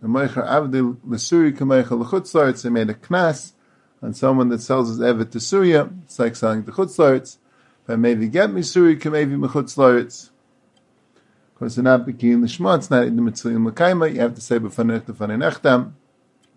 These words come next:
U'b'shloish L'Eretz Yisrael, Chayevis B'maisu B'shviyas K'Eretz Yisrael. You Chayev in the Mitzvah Satuyis B'Aretz, Maisu and Shviyas have the same Chiv as Eretz Yisrael.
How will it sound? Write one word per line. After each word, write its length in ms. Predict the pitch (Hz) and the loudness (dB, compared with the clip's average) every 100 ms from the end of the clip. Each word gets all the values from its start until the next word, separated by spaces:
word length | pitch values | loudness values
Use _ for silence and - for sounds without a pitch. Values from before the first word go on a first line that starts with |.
| _ | _
U'b'shloish 560 | 127 127 123 180 226 - | -8 -8 -2 2 2 2
L'Eretz 340 | 190 185 180 175 | 2 2 2 -6
Yisrael, 480 | - 220 220 220 - 123 - | 0 2 2 0 -10 -20 -8
Chayevis 440 | 135 165 170 135 | 0 2 0 -6
B'maisu 520 | 135 123 170 170 - | -4 0 0 0 -2
B'shviyas 500 | 123 117 160 160 135 | -6 -6 -4 -4 -2
K'Eretz 260 | 139 117 - | 2 0 0
Yisrael. 440 | - - 120 139 - _ _ _ _ _ _ | -10 2 2 2 -4 _ _ _ _ _ _
You 60 | 113 | -10
Chayev 400 | - 156 175 135 | 0 2 2 2
in 100 | 131 | 0
the 60 | |
Mitzvah 440 | 127 180 - - 127 | 2 0 -2 -6 -6
Satuyis 380 | 123 190 175 - | 0 0 0 0
B'Aretz, 480 | 147 180 147 135 | 2 2 0 -6
Maisu 360 | 131 156 175 - | -2 -2 -2 -4
and 100 | 135 | -6
Shviyas 380 | 123 175 165 135 | -4 -2 -2 0
have 120 | 131 | -2
the 60 | 117 | 0
same 300 | 156 165 135 | 0 0 -2
Chiv 260 | 165 143 | -2 -2
as 80 | 120 | 0
Eretz 260 | 120 98 92 | 0 -2 -8
Yisrael. 420 | - 120 131 | -4 -2 -2